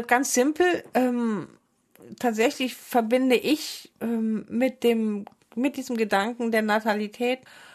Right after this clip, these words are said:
ähm, einen großen Optimismus. Der Impuls, dass wir immer noch anfangen können,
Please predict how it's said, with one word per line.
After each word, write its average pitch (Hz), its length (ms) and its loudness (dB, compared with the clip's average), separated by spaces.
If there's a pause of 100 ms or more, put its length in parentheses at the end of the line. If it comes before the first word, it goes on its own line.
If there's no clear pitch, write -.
(200)
ähm, 214 360 0
einen 226 100 -2
großen 240 360 2
Optimismus. 233 840 -2 (1120)
Der 220 160 4
Impuls, 262 600 0
dass 214 300 -4
wir 226 280 0 (500)
immer 277 280 4
noch 220 380 -4
anfangen 196 680 -6 (720)
können, 208 440 -2